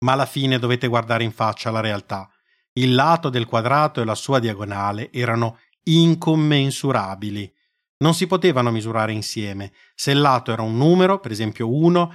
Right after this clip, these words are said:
la diagonale non era più un numero, era una cosa mostruosa, cangiante, imprevedibile,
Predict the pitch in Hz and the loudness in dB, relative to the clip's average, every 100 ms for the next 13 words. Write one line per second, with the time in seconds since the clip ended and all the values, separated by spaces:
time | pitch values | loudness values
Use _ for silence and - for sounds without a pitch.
0 | - - 139 156 156 170 185 196 - 190 | -14 -2 2 4 4 4 2 -2 0 2
1 | 202 180 175 160 139 113 107 107 117 139 | 4 2 0 0 2 0 0 -2 0 0
2 | 135 160 143 147 - - 151 151 123 110 | 0 0 2 2 0 -2 0 4 4 2
3 | 110 120 120 135 139 123 110 113 107 127 | -2 -2 0 2 2 0 -2 -6 -4 -2
4 | 120 131 131 117 110 | -2 -2 -2 -2 -2